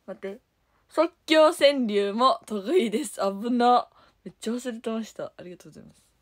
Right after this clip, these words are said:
即興川柳も得意です。あとは、好きなことは、えっと、服をコーディネートしたり、あの、いろんな系統の服を着て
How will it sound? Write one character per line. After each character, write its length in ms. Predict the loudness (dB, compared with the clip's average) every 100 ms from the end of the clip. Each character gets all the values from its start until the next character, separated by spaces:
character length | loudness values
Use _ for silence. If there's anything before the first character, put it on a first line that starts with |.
| _ _ _ _
即 200 | _ -20
興 140 | -16 -16
川 200 | -14 -12
柳 160 | -10 -6
も 180 | -6
得 300 | -8 -12 -12
意 120 | -12 -8
で 180 | -8
す。 320 | -8 -16 -20 _ _ _ _ _ -20
あ 80 | -20
と 240 | -10 -6
は、 380 | -4 -4 -6 -8 _ _ _ _ _ _ _ -20
好 60 |
き 220 | -18 -10 -8
な 140 | -8
こ 140 | -10
と 180 | -12 -10
は、 460 | -8 -6 -6 -8 -12 _ _ _ _ _ _ -20
え 60 | -20
っ 20 |
と、 300 | -16 -16 -14
服 400 | -14 -14 -8 -4
を 340 | -4 -4 -6 -12 _ _ _ _ _ _
コ 200 | -10 -8
ー 40 |
デ 120 | -8 -10
ィ 20 |
ネ 120 | -12
ー 20 |
ト 180 | -12 -14
し 100 | -16
た 220 | -16 -16
り、 540 | -16 -14 -14 -14 -16 -20 _ _ _ _ _ _ _ _ _
あ 300 | -20 -20 -20
の、 340 | -20 -20 -20 -18
い 100 | -10
ろ 140 | -8
ん 100 | -6
な 100 | -8
系 220 | -8 -10 -8
統 140 | -10
の 100 | -10
服 360 | -18 -20 -16 -16
を 100 | -16 _
着 120 | -20
て 440 | -4 0 0 -4